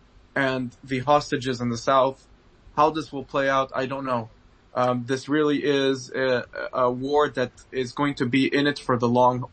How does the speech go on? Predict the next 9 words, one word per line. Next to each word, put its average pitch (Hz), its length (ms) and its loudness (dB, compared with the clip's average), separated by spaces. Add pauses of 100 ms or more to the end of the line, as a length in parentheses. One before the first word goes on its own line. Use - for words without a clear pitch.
run. 135 420 2 (720)
We 131 200 2
are 127 180 4
talking 139 380 -6
about 123 380 -2
weeks. 139 440 -8
We're 127 200 -4
talking 127 280 0
about 123 280 2